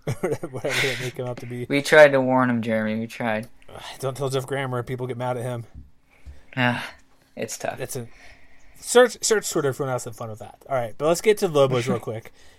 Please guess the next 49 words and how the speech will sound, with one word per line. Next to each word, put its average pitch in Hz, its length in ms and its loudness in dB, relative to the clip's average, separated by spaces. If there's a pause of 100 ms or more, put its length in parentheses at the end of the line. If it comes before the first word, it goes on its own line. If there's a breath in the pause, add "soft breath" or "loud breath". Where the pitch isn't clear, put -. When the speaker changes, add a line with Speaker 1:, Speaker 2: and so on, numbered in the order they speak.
Speaker 1:
They 175 120 6
played 226 280 8
New 202 80 -2
Mex-, 185 380 0
or 151 100 2
New 139 60 -2
Mexico 160 240 -2
played 147 220 -2
Arizona. 131 560 -2 (320)
Sellout 247 480 10
crowd 214 200 6
at 156 60 0
the 143 80 -8
Pit, 147 260 -10
first 175 240 -4
one 151 140 -6
in 131 60 -6
a 120 60 -8
while, 123 360 -4
which 123 160 -12
is 120 60 -12
hard 123 140 -6
to 120 60 -10
believe. 113 360 -12 (520)
Or 151 120 -2
do 151 100 -2
we, 156 220 -2
do 139 140 -14
we 156 60 -6
need 185 80 -4
to 170 60 -8
call 160 160 0
it 131 60 -4
Dream 135 180 -8
Style 113 360 -8
Arena? 110 380 -14
Is 117 100 -14
there 131 180 -4
an 123 80 -8
official 120 720 -12
word 120 260 -10
we 117 140 -12
should 131 220 -14
call 143 160 -8
it 139 60 -12
by, 156 160 -6
or 127 160 -6
is 117 120 -10
the 117 80 -14